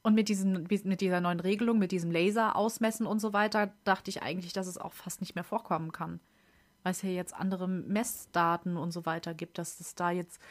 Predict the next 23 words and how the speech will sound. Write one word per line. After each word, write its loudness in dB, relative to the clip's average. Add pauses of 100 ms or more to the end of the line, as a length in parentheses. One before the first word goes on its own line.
(200)
klar, 4
kann 0
immer 8
noch 2
mal 4
zu, -2 (380)
äh, 2
Disqualifikationen 2
kommen, 0
klar, 6
aber 2 (120)
das -10
waren 6
jetzt 0
mit -2
drei 6
an 4
einem 0
Tag, 2
fand 0
ich -4 (140)
jetzt -6 (260)
doch 0